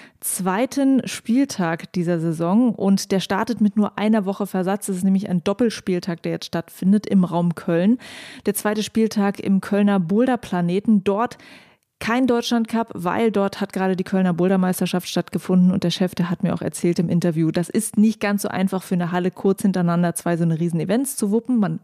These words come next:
kann es auf jeden Fall verstehen. Also Boulder Planet ohne Deutschland Cup, ein normaler Spieltag in Anführungsstrichen. Und, äh,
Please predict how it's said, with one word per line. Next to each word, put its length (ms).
kann 300
es 140
auf 160
jeden 140
Fall 160
verstehen. 540
Also 200
Boulder 320
Planet 400
ohne 280
Deutschland 360
Cup, 240
ein 240
normaler 500
Spieltag 520
in 100
Anführungsstrichen. 840
Und, 360
äh, 260